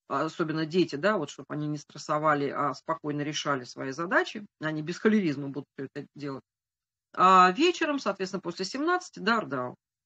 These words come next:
Его н-, это не снотворное, его не надо там пить ложками перед сном, нет. Его пьют фоном хотя бы неделю, да, после семнадцати пол чайной ложечки, там, э, ну, не можете вы без кофе, конечно, не надо кофе после семнадцати, но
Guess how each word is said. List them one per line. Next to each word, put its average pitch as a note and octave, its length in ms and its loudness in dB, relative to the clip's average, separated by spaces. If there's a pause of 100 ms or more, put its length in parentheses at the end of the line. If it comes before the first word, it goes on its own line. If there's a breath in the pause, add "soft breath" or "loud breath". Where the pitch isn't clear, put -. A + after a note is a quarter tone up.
(160)
Его A#3 400 2
н-, D#3 320 -2
это A3 240 -2
не A#3+ 120 0
снотворное, F#3+ 640 2
его E3 160 0
не F#3+ 100 2
надо E3 220 0
там D#3+ 140 0
пить - 160 -8
ложками D#3+ 380 0
перед D#3+ 200 -4
сном, C#3 300 -4
нет. F3+ 220 2 (400)
Его F#3 300 4
пьют A#3+ 420 -2
фоном A3+ 400 0
хотя E3 260 -2
бы D#3 100 -2
неделю, D#3+ 540 0
да, E3+ 200 -2
после D3+ 260 -8
семнадцати B3 560 0
пол E3 200 -8
чайной G3 300 -2
ложечки, D#4+ 500 -2
там, E3 280 -4 (420)
э, - 60 -8
ну, D#2 600 -8
не D3+ 120 -4
можете F#3 320 0
вы E3 100 2
без D#3 200 -2
кофе, E3 280 4
конечно, C#3+ 400 -4
не D3 180 -4
надо D#4+ 260 -2
кофе B2+ 300 -6
после C#3 240 -12
семнадцати, C#3 480 -12
но F3 200 -8